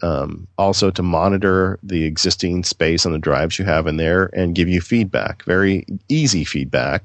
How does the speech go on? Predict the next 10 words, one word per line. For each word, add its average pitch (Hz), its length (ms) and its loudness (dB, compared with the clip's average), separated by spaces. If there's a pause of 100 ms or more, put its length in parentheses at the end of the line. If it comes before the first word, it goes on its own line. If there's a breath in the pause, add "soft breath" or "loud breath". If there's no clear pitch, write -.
but 87 260 0
feedback 80 640 -2 (420 loud breath)
as 90 200 2
to 80 680 2
when 95 240 2
you 90 80 4
need 90 160 2
to 85 60 -2
replace 76 460 -2
one. - 220 -10